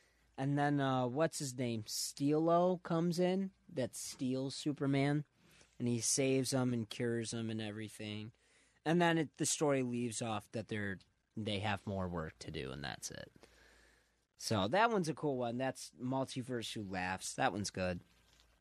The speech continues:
Um, next one I have is Teen Titans Future State Ruins. That one's a cool one. You kind of,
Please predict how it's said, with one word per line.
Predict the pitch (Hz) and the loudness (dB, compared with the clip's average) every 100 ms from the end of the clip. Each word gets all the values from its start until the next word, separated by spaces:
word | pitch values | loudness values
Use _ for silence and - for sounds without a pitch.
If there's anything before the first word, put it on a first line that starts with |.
| _ - - - | _ -20 -16 -4
Um, | 131 120 120 117 117 110 - _ _ _ _ _ _ _ _ - | -2 0 0 0 -2 -4 -8 _ _ _ _ _ _ _ _ -2
next | 165 175 208 | 0 2 2
one | 190 | 4
I | |
have | 151 156 139 | 4 4 2
is | 120 101 - | 0 -2 -4
Teen | - 139 | -2 0
Titans | 135 131 123 113 | 0 -2 -2 -4
Future | - - 117 113 139 | -8 -8 -8 -4 -4
State | - 127 120 | -4 -2 -2
Ruins. | 104 107 113 127 147 156 - - _ _ _ _ _ - | -4 -6 -4 -2 -2 -2 -8 -16 _ _ _ _ _ -2
That | 165 170 | 2 2
one's | 208 190 | 2 -2
a | |
cool | - 208 208 | -2 0 2
one. | 214 214 | 2 0
You | 175 | -2
kind | 151 175 180 | -2 -2 -2
of, | 151 | -4